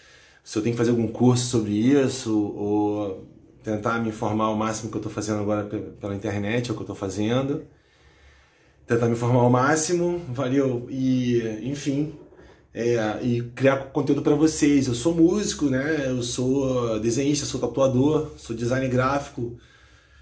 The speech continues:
Trabalhei com escola de samba, sou pintor de arte, escultor. Trabalhei com, em T V também, com cenário.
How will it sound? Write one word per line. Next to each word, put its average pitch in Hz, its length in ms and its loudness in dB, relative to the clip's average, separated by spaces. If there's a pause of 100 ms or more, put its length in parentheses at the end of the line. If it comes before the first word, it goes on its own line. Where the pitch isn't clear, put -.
(360)
Trabalhei 135 460 4
com 139 80 0
escola 143 300 0
de 139 80 -4
samba, 143 600 4
sou 120 180 -2
pintor 127 300 -2
de 127 140 0
arte, 131 360 0
escultor. 127 680 0 (260)
Trabalhei 117 460 -2
com, 110 420 -8 (600)
em - 20 -12
T 120 200 2
V 120 240 4
também, 131 760 2
com 104 80 -12
cenário. 120 920 -2